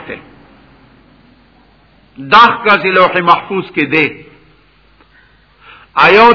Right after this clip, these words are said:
ترتیب نزولی دی چې په محمد صلی الله علیه وسلم باندې به کوم سورت نازل شو، نو د هغې ترتیب دی.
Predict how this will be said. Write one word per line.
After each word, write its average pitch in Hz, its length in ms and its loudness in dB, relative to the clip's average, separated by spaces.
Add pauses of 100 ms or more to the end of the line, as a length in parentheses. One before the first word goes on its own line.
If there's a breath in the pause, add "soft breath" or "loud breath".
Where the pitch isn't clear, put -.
(120)
ترتیب 226 480 0
نزولی 208 680 0
دی 214 200 4 (1300 soft breath)
چې 123 60 -8 (100)
په 175 80 0 (100)
محمد 262 420 2
صلی 214 140 -2
الله 180 80 -4
علیه 202 100 0
وسلم 226 280 2
باندې 196 280 4
به 190 120 2 (120)
کوم 220 200 0 (100)
سورت 196 440 0
نازل 180 460 2 (160)
شو، 185 200 4 (3000 soft breath)
نو 135 120 -8
د 143 100 -2
هغې 202 580 2
ترتیب 175 580 0
دی. 107 200 -6